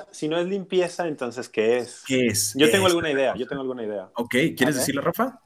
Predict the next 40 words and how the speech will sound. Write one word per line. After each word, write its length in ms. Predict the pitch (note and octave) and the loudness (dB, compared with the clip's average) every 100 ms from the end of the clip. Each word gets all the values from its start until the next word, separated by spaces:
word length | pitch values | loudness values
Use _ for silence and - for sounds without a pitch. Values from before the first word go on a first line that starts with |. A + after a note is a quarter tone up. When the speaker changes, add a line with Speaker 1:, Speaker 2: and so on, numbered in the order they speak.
| _ | _
Speaker 1:
Pues 160 | - A2+ | -6 -4
no 100 | A2 | -4
sé 140 | - | -6
si 140 | A2+ A#2+ | -2 0
Emilio 280 | A2 A2 A2+ | 0 0 0
quiera 320 | - G#2+ G#2 | 2 2 2
aportar, 460 | G2 F#2+ - G2+ G2+ | 2 -6 -4 -6 -4
o 300 | G#2+ G2 F#2+ | -4 -4 -2
la 100 | G2+ | 0
digo 160 | G2+ G2+ | 2 2
yo 100 | G2+ | 4
directo. 320 | G2 F#2+ - - _ _ _ _ _ _ _ _ _ | 0 -2 -10 -20 _ _ _ _ _ _ _ _ _
Speaker 3:
Pues 160 | B2 A#2+ | -18 -14
dilo. 220 | D3 C3 | -2 -2
Speaker 1:
La, 80 | - _ - | -2 _ 2
la 100 | C3+ | 6
digo 180 | D#3 D3 | 8 6
yo. 260 | C3 B2 - - _ - | 6 2 -2 -20 _ -10
Ah, 160 | - | 2
yo 140 | C#3 D#3 | 2 4
tengo 140 | F3 | 6
una 120 | F3 | 6
idea. 200 | E3+ D#3 | 6 6
¿Qué 100 | - | 2
tal 340 | - F3 F3+ E3+ | 4 4 4 2
que, 320 | F3 E3 D#3 | 0 0 -2
Speaker 3:
Sí. 80 | D3+ | -4
Speaker 1:
eh, 340 | B2+ B2+ B2 | -4 -2 -6
no 480 | A#2+ A#2+ B2 B2 C3+ | -8 -8 -8 -4 -4
solamente 640 | - D#3+ D3+ D3+ D3 D3+ | 0 4 4 2 2 4
es 100 | C#3+ | 4
limpieza 480 | C#3+ C#3 C3+ C3+ - | 2 0 2 2 2
y 20 | B2 | 0
purificación, 960 | B2 A2+ A2+ A#2 - C3 C3 C#3+ C#3 | 2 2 0 -2 4 6 6 2 -14
sino 760 | - A#2+ A2+ F3 G#2+ G#2 G#2 G#2 | -4 -2 0 2 2 -2 -4 -10
Speaker 2:
Ujú. 120 | G#2 | -10
Speaker 1:
qué 120 | A#2+ | -8
tal 240 | - B2+ A#2+ | -2 -2 -2
que 120 | C#3 | -6
significa 1160 | - A2 A2 - C3 A#2+ - C3 B2+ B2+ C3+ | -6 -14 -16 -2 -2 -2 4 6 8 6 0